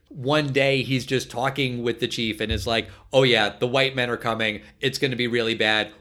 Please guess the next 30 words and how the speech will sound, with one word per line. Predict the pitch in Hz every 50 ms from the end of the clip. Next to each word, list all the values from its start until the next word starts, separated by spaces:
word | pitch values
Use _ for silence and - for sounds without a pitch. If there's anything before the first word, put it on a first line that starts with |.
| _
We | - 123 127 131 127
need | 123 127 127 120 -
to | -
move. | 117 113 117 113 113 110 107 107 107 - - - - -
They're | 110 123 123 120
coming | - - 139 127 117 117 107 104 107 104 101
now." | 104 104 98 92 87 80 76 76 92 - - - - _ - -
Like, | 143 139 135 - - - - - - - -
why | - 117 107 107 120 127 135 156 180 190 196 214
now? | 185 156 143 135 147 156 151 135 110 98 98 98 101 - - _ _
What | - 131 117 117 120 123 127 156 170 170 170
does | 202 190 160 -
he | - 185 180 170
know? | 156 151 156 151 139 117 104 98 107 107 107
What's | 117 147 170 - - - -
changed? | - - - 190 190 165 127 107 104 98 - - - - _ -
Literally | 170 180 240 330 359 339 196 156 139 127 110
nothing | 117 127 175 202 202 - 104 87 85 82 - -
is | 147 135 135
the | 131 127 135 156
answer. | 165 160 135 - 107 90 101 - - - -
He's | - - 165 160 135
just | - 170 156 - -
decided, | 156 135 - - 139 135 147 147 143 139 131 117
like, | 131 127 120 113
now | 117 123 127 123 139 139 139 139 123
he's | 123 131 113
gonna | - 131 123 123
be | 113 117 117 117 -
honest, | - 120 127 135 135 120 113 107 - -